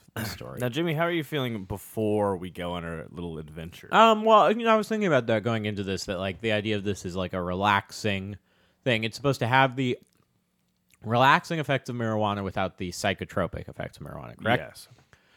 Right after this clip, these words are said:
Speaker 1: So I was thinking, I have, you know, I've, I've been sick for the last week or so, so I've been sort of,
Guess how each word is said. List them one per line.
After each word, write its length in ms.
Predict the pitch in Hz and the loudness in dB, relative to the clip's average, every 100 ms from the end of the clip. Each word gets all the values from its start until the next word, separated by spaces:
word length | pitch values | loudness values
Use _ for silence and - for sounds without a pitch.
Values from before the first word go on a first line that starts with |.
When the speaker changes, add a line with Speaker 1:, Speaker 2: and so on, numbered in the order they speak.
| - | 0
Speaker 1:
So 120 | 165 | 4
I 60 | |
was 80 | 185 | 6
thinking, 340 | 185 202 190 185 | 4 2 2 2
I 140 | 196 | 4
have, 220 | 214 220 - | 6 4 2
you 100 | 196 | 2
know, 60 | |
I've, 220 | 175 165 123 | 4 2 2
I've 120 | 131 | -2
been 180 | 123 90 | -2 -6
sick 460 | - - - - - | -10 -4 -2 -2 -2
for 120 | 139 | 0
the 60 | |
last 260 | 127 123 117 | 4 4 4
week 260 | 120 117 120 | -2 -2 -6
or 80 | 113 | -6
so, 300 | 123 110 107 | -2 -2 -2
so 160 | - | -4
I've 160 | 98 85 | -6 -6
been 160 | 98 | -8
sort 220 | 95 98 90 | -6 -6 -4
of, 200 | 82 | -6